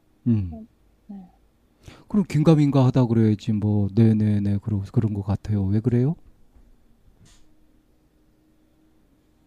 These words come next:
Speaker 2: 네. <laughs>
Speaker 1: 정답 맞추려 그러죠?
Speaker 2: 네.
Speaker 1: 근데 정답이 있는 게 아니에요.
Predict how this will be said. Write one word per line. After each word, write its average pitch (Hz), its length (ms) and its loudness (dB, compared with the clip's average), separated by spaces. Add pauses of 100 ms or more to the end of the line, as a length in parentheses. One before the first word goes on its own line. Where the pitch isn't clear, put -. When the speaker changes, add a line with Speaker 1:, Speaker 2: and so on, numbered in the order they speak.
(1700)
Speaker 2:
네. 254 200 -10
<laughs> - 960 -12
Speaker 1:
정답 175 300 2
맞추려 175 360 0
그러죠? 107 360 0 (1300)
Speaker 2:
네. 196 400 -14 (1300)
Speaker 1:
근데 156 140 -2
정답이 175 340 2
있는 151 200 0
게 151 80 -2
아니에요. 131 680 -2